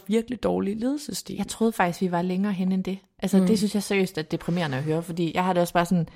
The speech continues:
Speaker 2: der kan jo være alle mulige andre faktorer i, at hun siger det. Det kan jo også være, hun gerne selv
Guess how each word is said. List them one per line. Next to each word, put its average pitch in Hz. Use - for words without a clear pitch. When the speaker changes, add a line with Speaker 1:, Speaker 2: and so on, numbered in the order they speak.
Speaker 2:
der 185
kan 175
jo 165
være 156
alle 208
mulige 202
andre 196
faktorer 185
i, -
at 160
hun 165
siger 196
det. 175
Det 180
kan 180
jo 165
også 180
være, 180
hun 175
gerne 160
selv 196